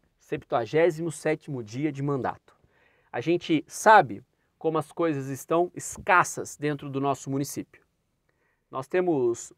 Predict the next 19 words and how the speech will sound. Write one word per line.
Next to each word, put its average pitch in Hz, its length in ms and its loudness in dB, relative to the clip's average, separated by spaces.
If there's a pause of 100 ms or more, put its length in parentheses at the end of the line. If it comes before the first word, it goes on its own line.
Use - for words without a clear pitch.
problemas 151 540 2
estruturais 160 680 0
imensos 160 560 -2 (400)
dentro 127 520 -2
dos 107 360 -8
prontos-socorros, 143 960 2 (320)
das 123 240 -2
U 117 60 -6
B 104 140 -6 (340)
Ss. - 400 -12 (480)
Nós 160 180 0
temos 185 560 2
necessidades 160 880 2
urgentes 185 800 4 (200)
da 147 140 2
população. 151 800 -2 (340)
Precisamos 180 640 0
de 143 80 -10
fiscalização. 139 840 -4